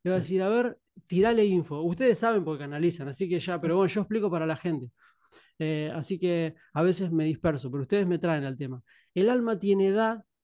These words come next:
Speaker 1: dependiendo de las emociones. Cuando tu cuerpo emocional dejó de crecer porque tuviste un daño de pequeño, vino un hermanito más grande, o sea, un hermanito más chico, eh, entonces el más grande se siente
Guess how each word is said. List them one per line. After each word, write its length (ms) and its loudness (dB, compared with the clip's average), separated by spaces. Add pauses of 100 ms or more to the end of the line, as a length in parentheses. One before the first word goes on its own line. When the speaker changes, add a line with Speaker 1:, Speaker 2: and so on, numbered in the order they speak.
(140)
Speaker 1:
dependiendo 760 0
de 100 0
las 200 -6
emociones. 600 -6 (340)
Cuando 300 -2
tu 160 0
cuerpo 340 0
emocional 680 -2
dejó 320 -2
de 120 0
crecer 480 -4 (300)
porque 260 -4
tuviste 340 0
un 100 4
daño 300 2
de 100 -4
pequeño, 600 0
vino 240 2
un 100 2
hermanito 680 0
más 160 -4
grande, 720 -2
o 120 -6
sea, 160 -6
un 160 2
hermanito 340 -2
más 120 -4
chico, 440 -2 (420)
eh, 240 -6
entonces 360 -4
el 100 2
más 140 -2
grande 260 0
se 120 -8
siente 580 -2